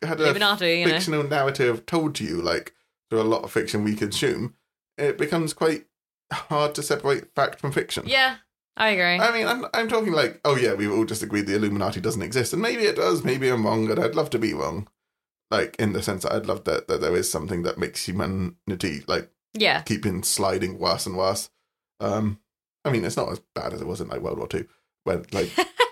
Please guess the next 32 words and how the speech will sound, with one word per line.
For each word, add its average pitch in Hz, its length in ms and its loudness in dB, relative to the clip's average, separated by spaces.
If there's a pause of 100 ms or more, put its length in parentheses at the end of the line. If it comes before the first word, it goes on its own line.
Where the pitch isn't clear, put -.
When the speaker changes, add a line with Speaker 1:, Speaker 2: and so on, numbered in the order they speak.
(160)
Speaker 2:
<laughs> - 580 0
There's 208 240 0
always 226 360 4
that. 160 320 2 (640)
Speaker 1:
But 170 260 2
it 220 140 0
does 262 200 0
feel 226 220 4
like 170 300 2
there's 151 220 4
things 156 340 2
that 147 200 0
don't 127 280 2
allow 110 420 4
humanity 107 600 0
to - 160 0
ever 104 180 0
get 101 260 -2
better, - 360 -2 (440)
um, 226 560 2
or 110 140 2
Speaker 2:
Mm. - 20 2
Speaker 1:
ever 107 180 2
get 113 240 0
to, 107 80 -4
like, 101 320 0 (160)
you 117 120 2
know, 95 340 0 (920)
Speaker 2:
Zenith. 123 280 2
Speaker 1:
a 120 40 -2
utopia 117 540 2
that, 107 280 0